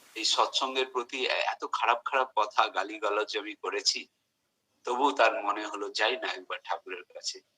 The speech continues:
কোনো রকমে সে ঠাকুরের কাছে এসেছে। ঠাকুরকে বলছে, "ঠাকুর,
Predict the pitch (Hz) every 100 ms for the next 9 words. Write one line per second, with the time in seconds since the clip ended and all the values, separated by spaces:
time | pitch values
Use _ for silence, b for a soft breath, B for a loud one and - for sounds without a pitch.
0 | _ _ _ _ 110 101 101 104 104 101
1 | - 101 - - 98 95 95 90 - 87
2 | 82 - 90 95 92 _ _ _ _ _
3 | - 92 - 104 95 98 95 92 101 98
4 | - 85 - 120 -